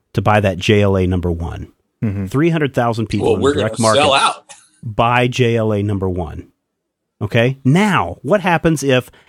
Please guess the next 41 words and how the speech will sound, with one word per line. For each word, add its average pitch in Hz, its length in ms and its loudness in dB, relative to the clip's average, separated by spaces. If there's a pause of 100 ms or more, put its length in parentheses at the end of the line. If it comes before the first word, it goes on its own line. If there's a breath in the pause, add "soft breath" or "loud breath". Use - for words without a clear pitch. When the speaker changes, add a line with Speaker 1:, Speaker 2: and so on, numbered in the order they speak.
(100)
Speaker 1:
half 190 160 0
the - 80 -4
people 135 320 0
read 123 180 -2
J 127 280 2
L 120 140 2
A 117 80 2
number 117 200 0
one 120 160 0
and 123 100 0
say, 107 260 0 (640 loud breath)
"Nope, 90 520 0 (220)
not 98 460 -2
for 175 100 -2
me, 175 160 2
make 151 200 -2
mine 135 200 2
Marvel"? 87 340 -4 (1800)
And 120 140 0
then 127 100 4
the 135 100 4
other 208 120 0
half 131 180 0
of - 40 -12
the - 60 -12
people 117 180 0
say, 107 140 0
"Hey, 240 200 2
I 160 80 2
really 156 280 2
like 175 220 0
this. 127 180 -2
I'm 160 60 0
gonna 170 120 0
continue 151 360 0
to 156 60 -2
buy 180 200 0
it 107 100 -2
week 110 180 -2
after 92 260 -2
week." 82 300 -8